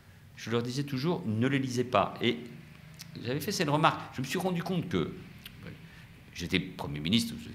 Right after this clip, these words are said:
Ce sont les Français d'abord qui ont subi ça, mais dans une période extrêmement difficile marquée par les, par les attentats. Et être chef du gouvernement, sachant que tous les soirs, il peut y avoir un attentat, enfin, le lendemain, il peut y avoir un attentat, c'est évidemment, euh,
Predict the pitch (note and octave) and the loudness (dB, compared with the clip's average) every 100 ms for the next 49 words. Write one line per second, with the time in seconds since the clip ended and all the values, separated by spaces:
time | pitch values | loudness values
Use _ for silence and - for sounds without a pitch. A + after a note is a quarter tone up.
0 | - - - - - - - D#2+ D#2 - | -14 -18 -20 -20 -18 -14 -8 -4 -4 -2
1 | E2 F2+ C#2 C2+ - C2+ - - - - | -2 0 0 -4 -8 -12 -10 -12 -10 -8
2 | - - - D#2 - - - - - - | -10 -12 -8 -8 -8 -16 -16 -14 -14 -10
3 | - - E2+ - - C#2 C#2 - - F#2+ | -8 -4 -4 -4 -8 -8 -10 -12 -8 -6
4 | D2 - D2+ - D2 D2+ D2 - - - | -6 -6 -6 -6 -10 -12 -14 -16 -20 -20
5 | - - C#2+ D2 C#2+ D2 D#2 G2 G2+ G2 | -12 -4 -2 -2 -4 -6 2 6 6 4
6 | - - - - G2 - A2+ G#2 G#2 G2+ | -6 -12 -6 0 4 4 4 2 4 6
7 | F#2+ F#2 F2+ D2+ E2 F2 D2+ D#2 C#2 E2+ | 6 6 4 2 -2 -2 -2 -4 -4 -4
8 | D2 F2 D#2+ C2+ B1+ D2 C#2 D#2 - - | -2 2 2 2 -4 -12 -14 -14 -14 -14
9 | C#2 C#2 C#2+ C#2+ - C#2+ - F#2 E2+ - | -12 -10 -10 -10 -12 -6 4 6 4 0
10 | D2 D#2 D2 C#2+ C#2+ C#2+ C#2+ C#2+ D2+ C#2 | -10 -10 -8 -6 -6 -4 -6 -6 -8 -8
11 | C#2+ C#2 F#2+ F#2 - - E2+ D2+ D2+ D#2 | -8 -2 -2 -4 -14 -6 -4 -2 -2 0
12 | F2+ F2 D2+ | 0 0 -2